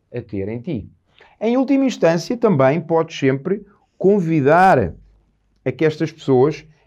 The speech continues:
abandonem o teu avião. Abandonem o teu avião. No caso de pessoas tóxicas, podes muito bem escolher não estar mais próximo dessas pessoas. E, mais uma vez,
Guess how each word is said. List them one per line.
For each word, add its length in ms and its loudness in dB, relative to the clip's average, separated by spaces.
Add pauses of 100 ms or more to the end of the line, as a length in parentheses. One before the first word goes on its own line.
(160)
abandonem 1080 0
o 120 -8
teu 240 0
avião. 400 -4 (1200)
Abandonem 540 -4
o 80 -8
teu 160 -6
avião. 220 -6
No 100 -6
caso 260 -2
de 60 -20
pessoas 300 -10
tóxicas, 540 -6
podes 300 -4
muito 240 -8
bem 140 -2
escolher 480 -2
não 220 -6
estar 300 -4
mais 200 -4
próximo 400 -8
dessas 300 -6
pessoas. 260 -4
E, 40 -4
mais 200 -4
uma 100 -6
vez, 300 -2